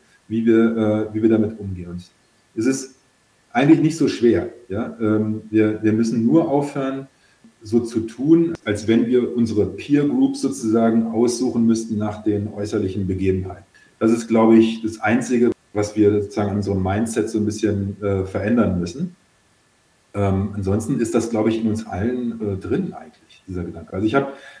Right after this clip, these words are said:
mit ganz vielen Kolleginnen und Kollegen gearbeitet. Ich hab, hab viel dieses Vorurteil auch von mir aus mitgebracht, auch aus dem Studium, dass die Bereitschaft nicht da wäre, mit den, mit allen Kindern zu arbeiten.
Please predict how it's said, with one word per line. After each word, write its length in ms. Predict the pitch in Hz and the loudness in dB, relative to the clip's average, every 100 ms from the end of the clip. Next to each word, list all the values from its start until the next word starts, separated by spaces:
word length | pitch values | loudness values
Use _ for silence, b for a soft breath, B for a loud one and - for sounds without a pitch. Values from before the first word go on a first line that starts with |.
| - | -4
mit 120 | - | 4
ganz 240 | - 160 | 4 4
vielen 300 | - 170 165 | 2 4 4
Kolleginnen 540 | - 135 127 123 113 113 | 4 0 2 2 2 2
und 60 | |
Kollegen 280 | 113 104 101 | 2 0 0
gearbeitet. 440 | 98 98 101 101 | -4 -2 -2 -2
Ich 100 | 90 | -4
hab, 240 | 135 - - - | -10 -12 -14 -14
hab 240 | 123 - | -14 -14
viel 260 | - 175 185 | -12 -4 0
dieses 260 | 135 101 | 0 0
Vorurteil 580 | - 131 143 135 131 113 | -8 -4 -2 -2 -2 -2
auch 120 | 110 | -4
von 220 | - 110 110 | -6 -8 -6
mir 140 | 139 | -6
aus 220 | 104 - | -6 -8
mitgebracht, 640 | 104 143 185 143 127 135 - | -4 -2 2 0 0 -6 -8
auch 140 | - | -16
aus 100 | 95 | -14
dem 100 | 92 | -16
Studium, 560 | - 156 156 143 143 B B B | -4 0 2 2 0 B B B
dass 140 | 110 | -10
die 100 | - | -6
Bereitschaft 920 | 95 101 90 117 170 165 98 90 _ _ - | -2 -2 0 2 2 0 -8 -12 _ _ -4
nicht 260 | 104 110 | -4 -2
da 300 | 110 92 90 | -2 -2 -2
wäre, 380 | 90 90 87 87 - _ | -2 -4 -6 -10 -14 _
mit 320 | 110 110 110 | -2 -2 -2
den, 200 | 107 98 101 | -6 -6 -6
mit 160 | 104 | -6
allen 260 | 95 95 92 | -4 -6 -6
Kindern 240 | 92 90 | -8 -10
zu 160 | 87 90 | -10 -14
arbeiten. 280 | 87 85 | -18 -20